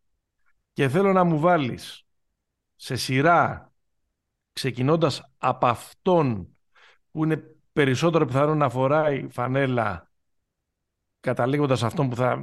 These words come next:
μείνει εκεί που είναι, άρα είναι λιγότερο πιθανό να αλλάξει φανέλα, τους Dame Lillard, James Harden, τον Kat, τον Karl Anthony Towns, τον Zion Williams-, ε, Williamson και έναν,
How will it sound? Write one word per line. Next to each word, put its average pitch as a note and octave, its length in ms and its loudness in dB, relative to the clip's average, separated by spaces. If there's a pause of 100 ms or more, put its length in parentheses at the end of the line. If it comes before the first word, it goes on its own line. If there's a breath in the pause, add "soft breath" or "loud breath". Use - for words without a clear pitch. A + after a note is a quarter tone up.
μείνει C3 280 0
εκεί B2+ 180 -6
που A#2 180 -6
είναι, B2+ 180 0 (100)
άρα B2+ 180 0
είναι A#2+ 140 -2
λιγότερο A#2+ 380 -2
πιθανό A2+ 380 -4
να A2 160 -4
αλλάξει A2+ 300 -4
φανέλα, D#3+ 560 -4 (920 soft breath)
τους B2 200 -2
Dame D#3+ 280 2
Lillard, F3 420 0 (240)
James D3+ 300 -2
Harden, D#3+ 440 0 (840)
τον A2+ 220 -8
Kat, E3+ 240 2 (100)
τον A2+ 200 -6
Karl A#2+ 280 0
Anthony A2 180 -2
Towns, D#3 320 0 (600)
τον - 160 -8
Zion D3+ 320 2
Williams-, F#3 420 0 (400)
ε, - 140 -8
Williamson C#3+ 480 0 (240)
και D#3 240 2
έναν, G#3+ 400 0